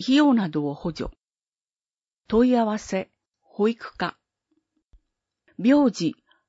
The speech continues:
病後児保育。病児一施設、病後児一施設、体調不良児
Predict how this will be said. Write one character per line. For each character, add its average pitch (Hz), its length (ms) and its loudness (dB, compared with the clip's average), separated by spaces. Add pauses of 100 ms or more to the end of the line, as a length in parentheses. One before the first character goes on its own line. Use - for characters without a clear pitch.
(140)
病 254 260 10
後 262 140 6
児 233 120 0
保 233 160 0
育。 - 360 -8 (1160)
病 254 320 4
児 160 240 -4 (360)
一 262 260 0
施 220 160 -6
設、 - 440 -6 (540)
病 254 260 8
後 233 200 0
児 - 240 -8 (100)
一 214 260 -4
施 220 160 -6
設、 151 440 -6 (420)
体 262 280 0
調 254 280 0
不 240 180 -6
良 220 240 0
児 156 220 -8